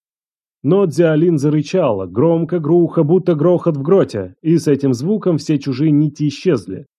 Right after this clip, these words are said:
Она разорвала духовную связь, прежде чем та была захвачена, ударила когтями по скале и, развернувшись, спикировала к озеру, как будто пыталась смыть с себя налёт чужого сна.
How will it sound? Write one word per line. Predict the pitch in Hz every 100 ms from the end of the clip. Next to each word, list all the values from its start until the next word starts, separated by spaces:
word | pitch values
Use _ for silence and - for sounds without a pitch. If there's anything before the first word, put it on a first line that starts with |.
| _ -
Она | 147 165
разорвала | 160 143 170 185 190 147
духовную | 117 - 127 110 120
связь, | 127 160 180 160
прежде | - 151 147 139
чем | 135 139 123
та | 147
была | 139 127 120
захвачена, | 113 120 151 139 - 104 101 -
ударила | 147 165 165 160 147
когтями | 143 139 - 139 135
по | 139
скале | 143 170 170 180 156
и, | - 131
развернувшись, | 123 117 151 208 196 - 170
спикировала | - 165 160 180 160 165
к | 165
озеру, | 196 127 113 101
как | 131 131
будто | 185 214 180
пыталась | 151 165 160 147 -
смыть | 139 160 170
с | -
себя | 131 135
налёт | 127 120 123
чужого | - 113 101 98 95
сна. | - 117 95